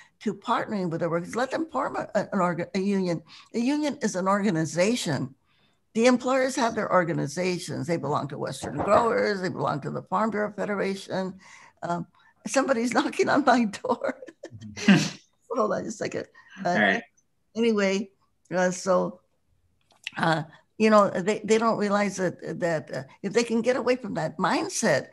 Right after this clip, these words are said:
Speaker 1: and, and it comes down to slavery, because they have that racism against the workers, 'cause most of the workers are, uh, uh, brown or black or Asian. If they can just get away with that and say,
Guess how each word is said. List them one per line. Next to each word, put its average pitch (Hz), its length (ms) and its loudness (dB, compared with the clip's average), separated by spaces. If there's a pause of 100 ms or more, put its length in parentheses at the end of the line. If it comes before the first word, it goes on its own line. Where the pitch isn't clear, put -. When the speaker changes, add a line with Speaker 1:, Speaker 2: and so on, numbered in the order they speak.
(220)
Speaker 1:
and, 214 320 0
and 214 160 4
it 226 120 -2
comes 277 260 -4
down 262 280 -2
to 247 120 -6
slavery, 240 720 -2 (280)
because 196 300 -2
they 208 100 0
have 208 200 -2
that 175 200 -8
racism 208 500 -4
against 160 260 -6
the 170 80 -4
workers, 208 380 -4
'cause 175 120 -8
most 170 220 -6
of 170 80 -8
the 170 80 -6
workers 170 460 -4 (280)
are, 160 280 0 (380)
uh, 139 60 -6 (160)
uh, 165 180 0
brown 208 640 2
or 170 100 0
black 196 400 0
or 180 120 -2
Asian. 180 500 0 (720)
If 214 120 2
they 254 100 4
can 254 160 -4
just 240 180 -8
get 233 160 0
away 220 240 0
with 254 160 -4
that 180 260 -2
and 160 160 -6
say, 226 320 -4